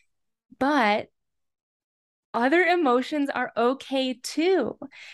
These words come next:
And having a son now, I'm trying to teach him, like, it's okay to feel frustrated. It's okay to feel sad. It's okay to feel angry. And I always viewed those emotions as negative emotions,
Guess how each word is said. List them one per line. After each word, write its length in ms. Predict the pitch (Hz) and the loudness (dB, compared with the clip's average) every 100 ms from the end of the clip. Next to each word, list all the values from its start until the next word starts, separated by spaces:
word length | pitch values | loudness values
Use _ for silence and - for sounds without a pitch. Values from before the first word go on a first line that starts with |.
| - | -4
And 160 | 262 262 | -2 0
having 480 | 233 226 269 302 | 0 0 0 -2
a 60 | 220 | -2
son 500 | - - 214 294 294 | -6 -4 -2 -2 -4
now, 240 | 180 175 | -2 -2
I'm 240 | 185 196 202 | -2 -2 -2
trying 360 | - 208 214 | -2 -2 -2
to 80 | 208 | -4
teach 340 | 208 220 208 - | -4 -6 -6 -6
him, 600 | 254 285 233 180 226 - _ _ _ _ _ - - - - | -2 0 0 -2 -6 -8 _ _ _ _ _ -20 -20 -20 -4
like, 220 | 220 220 - | -2 -2 -2
it's 180 | 226 359 | 0 2
okay 320 | 339 285 381 | 0 2 2
to 100 | 494 | 0
feel 220 | - 156 | -2 -4
frustrated. 720 | - - - - - - - - | -4 -6 -6 -10 -10 -8 -8 -2
It's 220 | - 359 | -2 0
okay 320 | 320 302 359 | 0 2 2
to 100 | 381 | 2
feel 280 | 359 233 185 | 0 -4 -4
sad. 380 | - - - - | -6 -6 -6 -6
It's 180 | 247 233 | -6 -2
okay 380 | 302 - 330 370 | -4 0 0 2
to 100 | 349 | 0
feel 300 | - 262 - | 0 -2 -2
angry. 560 | 214 233 240 196 160 185 - - - - _ _ | -2 -2 -2 -4 -4 -6 -12 -20 -20 -20 _ _
And 200 | 254 240 - | 0 0 0
I 400 | 220 220 247 - _ _ _ _ _ | 0 2 0 -4 _ _ _ _ _
always 420 | 220 226 254 285 208 | -2 2 2 2 0
viewed 380 | 214 226 247 | -4 -2 -2
those 220 | 220 214 208 | 0 0 0
emotions 640 | 202 190 240 - 202 190 | 0 0 -2 -4 -4 -2
as 200 | - 202 | -2 -2
negative 600 | 202 190 196 208 208 202 - | -2 -2 -2 0 0 -2 -2
emotions, 840 | 196 175 220 254 - - - - | -4 -2 -2 -4 -8 -8 -10 -12